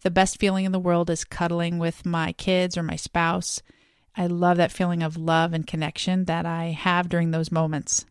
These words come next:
So I want to feel that. And I imagine my life being arranged in such a way to maximize the times I can feel that feeling.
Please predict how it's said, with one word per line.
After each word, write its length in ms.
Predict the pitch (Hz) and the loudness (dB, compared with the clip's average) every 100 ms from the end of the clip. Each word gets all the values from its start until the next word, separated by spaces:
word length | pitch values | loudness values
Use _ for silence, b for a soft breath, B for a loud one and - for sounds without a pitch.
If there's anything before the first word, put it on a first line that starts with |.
| _ | _
So 160 | - 180 | -6 0
I 100 | 175 | 0
want 240 | 170 165 - | 0 -2 -6
to 80 | 175 | -8
feel 300 | - 233 202 | 0 2 2
that. 340 | - - - - _ _ | 0 -4 -10 -20 _ _
And 280 | 190 180 170 - | -2 -2 -2 -2
I 300 | 170 170 165 _ _ _ _ _ _ | 0 0 -2 _ _ _ _ _ _
imagine 680 | - 165 160 151 165 208 208 | -2 2 2 2 2 2 4
my 180 | 208 226 | 4 4
life 500 | 180 160 170 - - - | 4 2 2 -6 -16 -2
being 220 | 185 190 | 2 4
arranged 480 | 190 165 160 165 - | 4 2 2 -2 -2
in 100 | 175 | 0
such 300 | - 165 190 | 2 2 4
a 40 | |
way 420 | 175 160 151 165 - - - | 4 4 2 -2 -6 -18 -6
to 100 | 170 | -2
maximize 1040 | 160 160 160 - - 175 156 143 151 - | 0 0 0 -2 -2 0 0 0 -2 -4
the 100 | 175 | -6
times 360 | - 160 151 156 | -2 -2 -2 -2
I 120 | 139 | -6
can 160 | - | -6
feel 220 | 147 - 151 | -6 -2 -2
that 220 | 151 147 | -2 -4
feeling. 400 | 185 202 180 | -2 0 -2